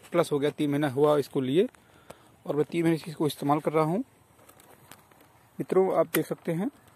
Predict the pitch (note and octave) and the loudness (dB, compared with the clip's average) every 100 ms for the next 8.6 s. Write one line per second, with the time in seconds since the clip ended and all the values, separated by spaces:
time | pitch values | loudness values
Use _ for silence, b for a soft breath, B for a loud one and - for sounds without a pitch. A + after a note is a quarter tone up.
0 | b b b b b - D3+ D3 E3 E3 | b b b b b -4 -2 -2 0 0
1 | D#3+ - D#3+ E3+ C#3+ D3 D3+ D3+ D#3 F#3 | 0 -4 -2 0 2 0 0 0 0 -2
2 | C4 - _ - - _ b b b b | -8 -12 _ -20 -20 _ b b b b
3 | b b b D3+ C#3 D#3+ F#3 E3 D#3+ D#3 | b b b -6 -4 0 0 2 2 4
4 | D#3+ D#3+ D3 E3+ F#3 D3 - - C#3 F3+ | 2 2 0 0 -2 -4 -4 -4 0 0
5 | F#3 D#3 D#3+ D#3 D#3+ D3 C3+ D3 F3 - | 0 -2 0 0 2 2 2 0 -2 -6
6 | - E3+ C#3+ C3+ G3 - _ _ _ _ | 2 4 6 6 4 -2 _ _ _ _
7 | _ - - D3 D3 - E3 C3 C#3 C#3+ | _ -20 -2 2 2 0 -2 0 2 2
8 | D3+ - C#3 C3+ C3+ F#3+ | 0 -4 -2 -2 0 -2